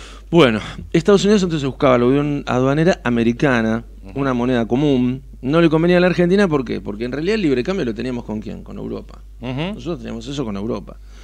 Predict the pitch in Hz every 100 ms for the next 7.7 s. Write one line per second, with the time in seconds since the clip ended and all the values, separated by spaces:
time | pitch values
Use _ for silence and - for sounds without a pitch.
0 | - - 143 165 135 143 143 143 151 151
1 | 180 175 127 113 113 127 131 127 127 139
2 | - 151 165 156 160 - - - - -
3 | - - - 139 156 170 175 - - -
4 | 110 123 123 120 110 98 135 113 101 -
5 | - - - 107 90 156 139 123 117 113
6 | 113 113 - - 120 117 120 120 117 113
7 | 110 104 95 - 113 151